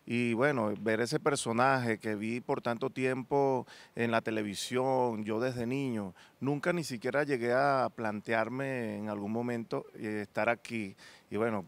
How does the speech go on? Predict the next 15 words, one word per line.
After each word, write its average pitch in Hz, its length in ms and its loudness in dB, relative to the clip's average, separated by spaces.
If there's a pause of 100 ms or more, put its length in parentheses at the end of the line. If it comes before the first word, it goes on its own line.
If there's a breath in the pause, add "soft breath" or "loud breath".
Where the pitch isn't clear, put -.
creo 101 240 -2
que 131 80 -6
es 120 60 -2
una 120 180 0
bendición 98 880 -4
estar 101 280 -6
aquí 101 240 -8
en 104 100 -6
el 101 80 -8
Teresa 101 300 -8
Carreño 110 640 -6
y 92 280 -10
sobre 98 300 -8
todo 101 140 -2
acompañando 110 680 -2